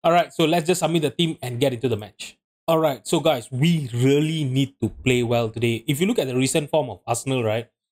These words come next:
they have only won one game out of their last five games, so which is great. But we have recently lost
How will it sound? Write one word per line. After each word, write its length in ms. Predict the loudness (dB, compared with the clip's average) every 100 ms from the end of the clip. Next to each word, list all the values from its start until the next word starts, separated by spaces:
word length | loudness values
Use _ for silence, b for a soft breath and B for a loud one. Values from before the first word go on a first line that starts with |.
| _
they 300 | -2 2 2
have 280 | 0 -6 -6
only 300 | -4 0 0
won 420 | 0 0 0 -2 -10 _ _
one 380 | -2 0 0 0
game 200 | -2 0
out 120 | -2 -2
of 100 | -4
their 140 | -10 -12 -4
last 320 | 0 0 -2
five 240 | -2 0 0
games, 220 | -2 -2
so 80 | -4
which 180 | -4
is 140 | -6 -4
great. 360 | -2 -2 -2
But 240 | -2 -2 -4 _ _ _ _ _ -6
we 240 | 0 0
have 240 | 0 -2 -2
recently 380 | -2 -2 -2 -2
lost 560 | 0 2 0 -4 _